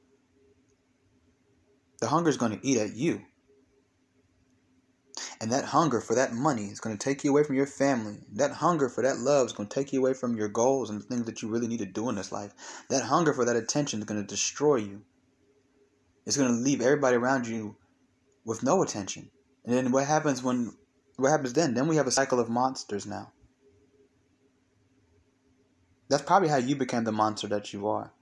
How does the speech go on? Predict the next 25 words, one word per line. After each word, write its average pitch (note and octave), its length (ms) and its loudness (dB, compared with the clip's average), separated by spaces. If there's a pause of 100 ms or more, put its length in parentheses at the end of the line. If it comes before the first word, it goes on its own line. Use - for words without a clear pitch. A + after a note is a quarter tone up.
(600)
This G#2 160 -2
hungry A2 340 -6
monster G2+ 440 -2
that G2+ 160 -4
you G#2 180 -6
are. G#2+ 220 -6 (340)
Is A#2+ 140 0
because A2 560 -2 (1400)
someone C3+ 460 2
else. A2 420 -2 (1900)
You G#2+ 80 -6
see B2 120 0
what A#2 80 2
I'm A2+ 60 -4
saying? A#2 320 0 (1400)
Do A2 80 0
I A2 40 4
have A2 80 0
to A#2+ 60 0
even A2 120 -4
finish A#2 180 -2
that A2+ 120 -2
sentence? B2+ 360 -6 (400)
So, - 160 2
like, B2 480 2